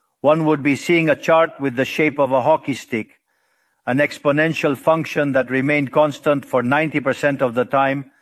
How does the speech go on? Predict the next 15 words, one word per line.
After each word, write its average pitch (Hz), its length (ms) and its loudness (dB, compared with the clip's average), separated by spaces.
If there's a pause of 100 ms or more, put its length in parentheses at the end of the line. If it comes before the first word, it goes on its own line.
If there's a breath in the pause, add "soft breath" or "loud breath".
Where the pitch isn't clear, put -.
(440 soft breath)
and 127 140 0
exponentially 143 840 0
shoots - 380 -2
up 156 260 0
from 127 180 -2
the 123 100 0
nineteenth 127 480 -2
century. 104 680 -6 (2000)
The 135 100 -2
sole 196 260 2
exception 185 540 0
to 160 100 -4
this 147 200 -2
stagnant 170 420 0
history 165 560 -2